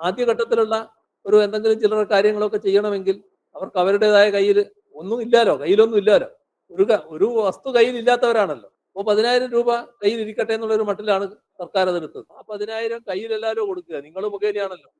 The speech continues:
നിങ്ങൾ ഓരോ സ്ഥാപനവും മുഖേനയാണല്ലോ കൊടുക്കുക. അവിടെ ഗ്രാമീൺ ബാങ്കിന്റെ കയ്യിൽ എത്തിയപ്പോ അവര് ഇപ്പൊ എ എന്ന് പറയുന്ന ആൾക്കാണ് ഇത് കിട്ടേണ്ടതെങ്കിൽ ആ എയുടെ ബാധ്യത എവിടെ ഉണ്ടെങ്കിൽ അതങ്ങോട്ട് ഈടാക്കുകയാണ്. ഞാനതിനെ കുറിച്ച് വേറെ കൂടുതലായിട്ടൊന്നും പറയുന്നില്ല.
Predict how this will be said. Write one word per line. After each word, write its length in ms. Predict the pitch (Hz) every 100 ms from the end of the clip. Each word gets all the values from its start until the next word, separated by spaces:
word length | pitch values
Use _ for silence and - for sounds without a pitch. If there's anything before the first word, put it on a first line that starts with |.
| _
നിങ്ങൾ 200 | 147 175
ഓരോ 200 | 175 196
സ്ഥാപനവും 480 | - 175 175 196 202
മുഖേനയാണല്ലോ 520 | 185 185 185 170 160
കൊടുക്കുക. 240 | 143 _ _ _ -
അവിടെ 100 | 165
ഗ്രാമീൺ 460 | 160 175 214 254
ബാങ്കിന്റെ 340 | 240 233 233 220
കയ്യിൽ 240 | 220 220
എത്തിയപ്പോ 640 | 202 233 202 175 123 - _ _ _
അവര് 420 | 147 185 214 208 202
ഇപ്പൊ 540 | - _ _ _ 160
എ 240 | 156 185
എന്ന് 140 | 226 240
പറയുന്ന 260 | 226 226 226
ആൾക്കാണ് 540 | 208 202 208 214 214 - _ _ _
ഇത് 100 | 175
കിട്ടേണ്ടതെങ്കിൽ 720 | 175 196 208 196 190 135 127 _ _ _ 156
ആ 100 | 170
എയുടെ 640 | 170 196 240 240 233 220 - _ _ _
ബാധ്യത 400 | 220 214 254 247
എവിടെ 220 | 233 233
ഉണ്ടെങ്കിൽ 300 | 214 208 202
അതങ്ങോട്ട് 340 | 185 202 202 180
ഈടാക്കുകയാണ്. 440 | 170 160 143 104 _ _ _
ഞാനതിനെ 760 | 131 160 165 175 180 185 180 180 _
കുറിച്ച് 240 | - - 160
വേറെ 220 | 165 196
കൂടുതലായിട്ടൊന്നും 640 | 190 190 190 190 208 202
പറയുന്നില്ല. 520 | 175 165 165 139 113